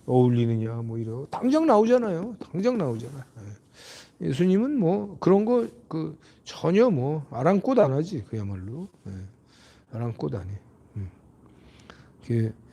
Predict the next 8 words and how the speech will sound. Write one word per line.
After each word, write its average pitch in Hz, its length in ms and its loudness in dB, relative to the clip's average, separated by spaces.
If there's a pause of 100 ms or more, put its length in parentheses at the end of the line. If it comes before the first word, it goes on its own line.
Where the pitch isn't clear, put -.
(560)
그 - 100 0
마태라는 135 840 8
그 117 180 -4 (100)
카드의, 143 800 2 (600)
에, 104 360 -4
그 113 440 -4
위력이 123 640 6
뭐냐면은 104 800 0